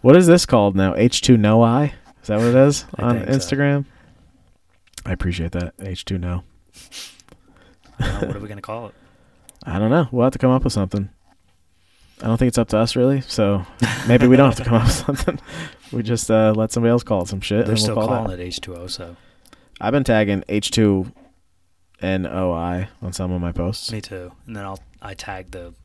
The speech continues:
Speaker 2: Instagram page in the post itself.
Speaker 1: Yeah, I didn't even realize there was an Instagram page for it until, like, I guess, uh, yesterday, maybe? Two days ago?
Speaker 2: Oh, really?
Speaker 1: Something, yeah, <laughs> something like that.
Speaker 2: I knew it when we were going down there. I found it somehow.
Speaker 1: I wonder
Speaker 2: There's
Speaker 1: who runs that.
Speaker 2: I don't know. A lot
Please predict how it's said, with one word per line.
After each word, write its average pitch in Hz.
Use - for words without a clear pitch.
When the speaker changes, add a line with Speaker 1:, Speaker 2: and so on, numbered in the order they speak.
Speaker 2:
Instagram 90
page 87
in 92
the 85
post 92
itself. 90
Speaker 1:
Yeah, 98
I -
didn't 120
even 98
realize 95
there 95
was 90
an 92
Instagram 92
page 95
for -
it -
until, -
like, 90
I 90
guess, 95
uh, 87
yesterday, 143
maybe? 160
Two -
days 123
ago? 147
Speaker 2:
Oh, 117
really? 98
Speaker 1:
Something, 104
yeah, 107
<laughs> -
something 117
like 92
that. -
Speaker 2:
I 117
knew 107
it -
when 90
we 90
were 90
going 92
down 92
there. 85
I 85
found 87
it 90
somehow. 90
Speaker 1:
I -
wonder 98
Speaker 2:
There's 87
Speaker 1:
who 98
runs 95
that. 90
Speaker 2:
I -
don't 110
know. 101
A 98
lot 95